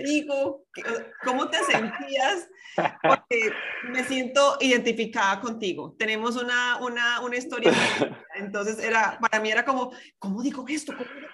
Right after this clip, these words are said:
Speaker 1: Le preguntaba a los otros que
Speaker 2: Correcto.
Speaker 1: en mi caso, yo trabajé con personas que hablaban español, entonces tenía la ventaja de decirle, "Venga,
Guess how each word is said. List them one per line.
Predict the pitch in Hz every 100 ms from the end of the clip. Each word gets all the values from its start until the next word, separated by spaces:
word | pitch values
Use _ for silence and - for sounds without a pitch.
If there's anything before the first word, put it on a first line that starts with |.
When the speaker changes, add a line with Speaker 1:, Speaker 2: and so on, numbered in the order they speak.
| -
Speaker 1:
Le | 208
preguntaba | 208 202 196 208 226
a |
los | 269 262
otros | 226 127
que | 117
Speaker 2:
Correcto. | 110 131 131 - 120 - - 226
Speaker 1:
en |
mi | 233 233
caso, | 262 285 359
yo | 302
trabajé | 294 302 302 220 220
con | 269
personas | 269 220 196
que | 233
hablaban | 247 208 190 220
español, | 247 - 190 269 285
entonces | 185 175 208
tenía | 226 202
la | -
ventaja | 254 233 214 220
de | 240
decirle, | 214 220 240 - - -
"Venga, | 277 294 277